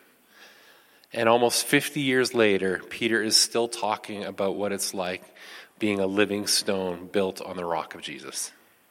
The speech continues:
That had an incredible impact on him. And so a metaphor that Peter uses for the growth and the building of the church is,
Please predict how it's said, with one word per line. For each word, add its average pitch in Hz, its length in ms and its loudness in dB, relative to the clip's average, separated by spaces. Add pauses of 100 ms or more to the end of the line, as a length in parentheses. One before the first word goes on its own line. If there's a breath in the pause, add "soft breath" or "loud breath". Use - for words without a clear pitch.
(1500 soft breath)
That 110 100 -2
had 117 180 2
an 113 120 -2
incredible 135 800 0
impact 113 520 -4
on 90 180 -6
him. 95 220 -6
And 101 100 -2
so 127 260 4 (280 loud breath)
a 131 80 4
metaphor 160 640 4
that 143 160 0
Peter 139 260 2
uses 135 380 2
for - 140 0
the 117 100 2
growth 123 400 0
and 135 80 -8
the 120 60 -4
building 120 260 -2
of 113 80 -4
the 120 80 0
church 127 320 0
is, 117 220 2